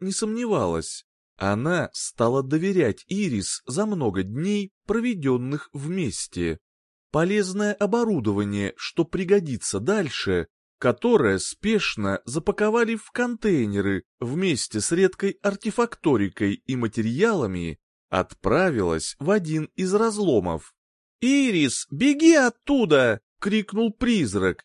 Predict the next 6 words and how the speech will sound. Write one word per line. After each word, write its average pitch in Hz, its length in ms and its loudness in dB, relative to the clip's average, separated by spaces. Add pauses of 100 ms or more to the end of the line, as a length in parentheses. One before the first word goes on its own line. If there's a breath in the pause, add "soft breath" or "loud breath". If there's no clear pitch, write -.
и 107 100 -2
она 95 260 0
сразу 165 640 -2
переместилась 202 840 -2 (100)
прочь. 127 560 2 (420)
"Фух, 240 680 4